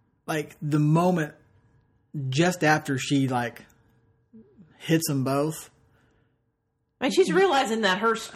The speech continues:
Speaker 2: she can't control her
Speaker 1: Like,
Speaker 2: strength.
Speaker 1: yeah,
Speaker 2: The
Speaker 1: she, I
Speaker 2: strength,
Speaker 1: think
Speaker 2: it's
Speaker 1: she
Speaker 2: more to it than just
Speaker 1: She kind of freaks out that she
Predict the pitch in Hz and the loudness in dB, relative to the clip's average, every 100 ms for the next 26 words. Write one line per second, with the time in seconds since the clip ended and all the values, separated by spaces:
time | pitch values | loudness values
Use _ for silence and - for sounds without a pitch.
0 | 202 190 247 254 233 233 339 302 - 220 | -14 -8 -4 -2 -2 -4 -2 -2 -2 -2
1 | 190 - 208 147 - 202 165 165 214 208 | -2 0 2 0 -2 2 2 2 4 8
2 | 190 175 208 220 202 - 220 208 175 226 | 8 6 4 4 4 6 6 6 4 2
3 | 285 233 185 - 226 160 131 170 151 151 | 0 0 -2 -2 0 0 0 -2 -2 -2
4 | 147 - - - 165 196 151 131 135 - | -4 -4 -8 -2 0 2 2 -2 -6 -18
5 | 202 - 190 156 160 156 135 147 143 143 | -10 2 4 4 0 0 0 -2 -6 -6
6 | - 165 139 | -4 -4 -4